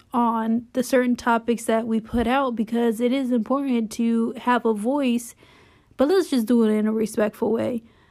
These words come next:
You dig what I'm saying? People is not <laughs> finna deal with, especially that do this as a hobby or have a passion for it or even full time.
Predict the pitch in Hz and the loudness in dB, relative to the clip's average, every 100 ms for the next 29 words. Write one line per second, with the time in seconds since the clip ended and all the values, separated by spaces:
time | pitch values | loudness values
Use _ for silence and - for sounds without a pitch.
0 | _ _ 247 240 233 226 226 220 240 233 | _ _ 4 6 4 4 2 2 2 2
1 | 233 - _ _ - 285 302 294 262 247 | 0 -4 _ _ 0 2 2 2 4 4
2 | 226 247 254 269 277 247 294 277 285 233 | 4 4 4 6 10 10 10 8 6 6
3 | 214 262 285 262 240 226 214 214 - - | 2 2 2 4 4 6 4 2 -2 -6
4 | 220 - 226 - 240 226 226 226 233 - | -4 0 -2 0 0 2 2 2 0 -4
5 | - - 220 214 254 254 247 233 220 220 | -16 -6 -4 2 2 4 2 2 -2 -2
6 | 214 214 220 214 247 262 262 - - - | -2 0 0 2 0 0 -4 -14 -20 -20
7 | - 233 233 214 214 202 - 226 220 240 | -6 -2 2 2 0 -4 -2 -2 0 -2
8 | 220 240 233 233 262 - - _ 262 254 | 0 0 2 2 -2 -8 -20 _ 0 2
9 | 277 262 262 262 269 269 - 302 302 196 | 2 2 0 0 0 0 2 4 4 2
10 | 220 | -4